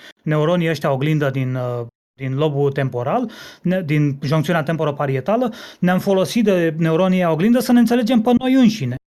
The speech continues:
Deci, de fapt, ei au evoluat pentru un cu totul alt scop, să înțelegi mințile altora, că era avantajos să înțelegi că rivalul tău vrea să pună mâna pe femeia ta, vrea să-ți omoare copiii sau puteai să simulezi chestiile astea încercând să mapezi mintea lui la mintea ta.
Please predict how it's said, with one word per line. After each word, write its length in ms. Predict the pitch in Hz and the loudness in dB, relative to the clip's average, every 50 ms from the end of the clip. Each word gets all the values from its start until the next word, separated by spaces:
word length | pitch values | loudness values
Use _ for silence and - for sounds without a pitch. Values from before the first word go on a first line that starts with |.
| _ _ - | _ _ -12
Deci, 180 | 165 165 - - | -12 -10 -8 -2
de 80 | 156 160 | -2 -2
fapt, 320 | - - 208 202 208 - 208 | 0 2 0 0 -2 -6 -4
ei 260 | 190 165 180 190 202 | -2 0 2 4 4
au 120 | 202 196 | 4 4
evoluat 340 | 190 175 147 175 175 196 208 | 2 2 2 2 2 0 2
pentru 240 | 208 196 180 - 175 | 2 0 0 0 0
un 60 | 165 | -2
cu 100 | 143 175 | 0 0
totul 260 | 165 185 196 196 196 | 0 0 0 2 2
alt 200 | 185 214 226 214 | 2 4 2 2
scop, 280 | - - - 147 160 156 | 0 -2 -2 -2 -2 -2
să 100 | - - | -2 -4
înțelegi 300 | 147 143 143 143 170 147 | -2 -2 0 0 0 0
mințile 340 | 160 165 165 - - 147 135 | 0 0 0 0 -2 -2 0
altora, 480 | 131 131 156 160 147 160 165 180 196 196 - _ _ - | 0 0 0 0 0 0 0 0 -2 -4 -6 _ _ -4
că 60 | - | -2
era 120 | 143 143 156 | 0 2 2
avantajos 540 | 156 135 170 160 151 165 160 147 190 175 - | 2 2 0 0 0 -2 -2 0 -2 -2 -2
să 80 | - | -2
înțelegi 440 | 139 131 - 135 139 151 147 139 - | -4 -4 -4 -4 -4 -4 -4 -6 -8
că 240 | - 147 135 131 127 - - - - _ - | -6 -6 -4 -4 -6 -10 -18 -20 -20 _ -6
rivalul 520 | - 135 139 127 160 160 170 165 147 139 | -4 -2 0 0 2 2 2 2 2 0
tău 180 | 139 - 170 170 | 0 0 0 0
vrea 140 | 147 170 160 | 0 0 -2
să 140 | - 165 | -2 -4
pună 220 | - - 165 165 156 | -4 -2 -2 0 0
mâna 320 | 139 143 160 170 165 160 | 0 2 2 2 0 0
pe 100 | 156 160 156 147 | 0 -2 -4 -2
femeia 400 | 147 156 143 147 170 170 165 165 | -2 -2 -2 0 0 0 -2 -2
ta, 160 | 165 185 180 165 - _ _ _ _ | 0 0 -2 -2 -2 _ _ _ _
vrea 140 | _ - 139 | _ -16 -14
să-ți 140 | - 131 - | -12 -8 -6
omoare 200 | 147 143 151 147 - - | -4 -2 -2 -2 -2 -4
copiii 340 | 156 143 151 180 165 143 123 | -6 -4 -2 -4 -4 -4 -4
sau 240 | - - 123 113 - - _ _ _ - | -6 -8 -12 -12 -12 -16 _ _ _ -6
puteai 220 | 147 131 156 165 | -2 0 0 0
să 100 | 151 180 | 0 -2
simulezi 500 | 160 - - 180 180 185 202 202 180 - | -4 0 2 2 4 4 4 2 2 0
chestiile 340 | - 160 156 156 - 131 139 | -2 -4 -4 -4 -4 -2 -2
astea 260 | 180 175 - 208 196 | -2 -2 -2 -2 -2
încercând 600 | 185 175 - - - 190 170 - - - 190 196 202 | -2 -2 -4 -4 -4 -4 -4 -4 0 0 0 0 2
să 120 | - 196 | 0 0
mapezi 520 | 185 180 175 170 - 208 208 196 160 143 | 0 0 0 0 0 0 0 0 0 0
mintea 360 | 175 180 185 180 185 165 156 147 | -2 0 0 0 0 0 0 -2
lui 260 | 143 143 180 208 208 | -2 0 0 0 2
la 120 | 196 185 | 2 2
mintea 300 | 190 202 208 208 208 202 | 2 4 4 4 2 0
ta. 140 | 196 - 175 | 0 -2 -4